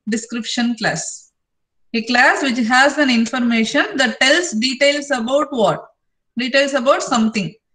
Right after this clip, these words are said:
Here, this is your description ca-, class. It tells the details about the particular product. Okay, no need to engage all the attributes in the single class itself.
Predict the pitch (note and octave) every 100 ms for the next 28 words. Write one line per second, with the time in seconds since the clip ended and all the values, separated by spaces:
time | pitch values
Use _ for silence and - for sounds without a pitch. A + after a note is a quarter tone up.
0 | _ _ D4+ B3+ B3+ D4 D#4+ D#4+ D#4+ B3+
1 | - C4+ - C4 A#3+ A#3+ A#3+ G#3+ B3+ C4+
2 | F4 C#4 A3 - C#4+ D4 - A#3+ B3 B3
3 | C4 B3+ A3 A3+ C#4+ - G4 G4+ B3 B3
4 | A#3+ C#4 - G#3+ E3+ E3 - - _ _
5 | _ _ - _ - A3+ C#4 D4 B3+ C#4+
6 | D4+ C#4+ D4+ D4 - F4 A4+ - - _
7 | _ _ _ _ _ C4 B3 C4 D4+ C#4+
8 | B3+ B3 C4+ C4+ C#4 - G#3 A3+ A3+ B3+
9 | C4 C4+ C4 B3 D#4+ C#4+ B3 B3+ C4+ C4
10 | A3+ G#3+ G#3+ - - F3+ E3